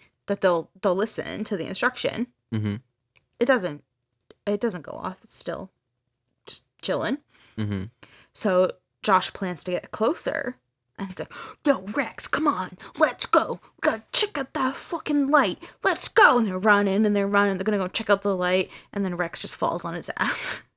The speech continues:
Speaker 1: <laughs> He trips and falls.
Speaker 2: Yeah.
Speaker 1: And, and they look around.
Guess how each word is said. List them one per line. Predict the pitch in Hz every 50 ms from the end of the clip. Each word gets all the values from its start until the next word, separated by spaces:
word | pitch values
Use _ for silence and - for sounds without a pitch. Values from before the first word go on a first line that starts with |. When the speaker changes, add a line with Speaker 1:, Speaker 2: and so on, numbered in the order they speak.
| _ _ _ - -
Speaker 1:
<laughs> | - - - - - - - -
He | 277
trips | - - 226 - - -
and | 226 240
falls. | - - 233 247 302 330 - - - _ _ _ _ _ _ -
Speaker 2:
Yeah. | - - 98 - - - - _ - - - - - _ _ _ _ _ _ _ _ _ _ _ -
Speaker 1:
And, | 226 240 240 254 -
and | - 220 - 196 208 226
they | 226
look | 220 208 - 214
around. | 196 190 214 226